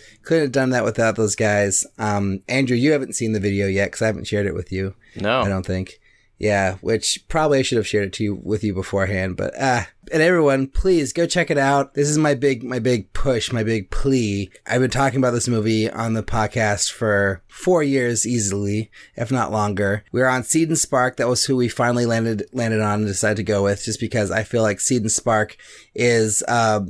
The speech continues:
Speaker 1: for filmmakers, by filmmakers, and I feel like if I'm gonna be doing a crowdfunding campaign, I need to be using the platform that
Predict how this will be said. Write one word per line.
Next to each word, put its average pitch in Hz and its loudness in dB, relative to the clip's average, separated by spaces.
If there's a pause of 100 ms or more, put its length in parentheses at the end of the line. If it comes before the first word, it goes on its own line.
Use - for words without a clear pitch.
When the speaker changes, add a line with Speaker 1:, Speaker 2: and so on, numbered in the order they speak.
Speaker 1:
for 147 0
filmmakers, 131 2
by 131 0
filmmakers, 107 0
and 110 -2
I 113 -4
feel 135 0
like 123 0
if 107 -6
I'm 135 2
gonna 131 2
be 120 0
doing 117 0
a - -8
crowdfunding 113 -2
campaign, 104 -2 (320)
I 127 0
need 123 2
to 123 -4
be 117 0
using 107 0
the 110 -4
platform 107 -4
that 107 0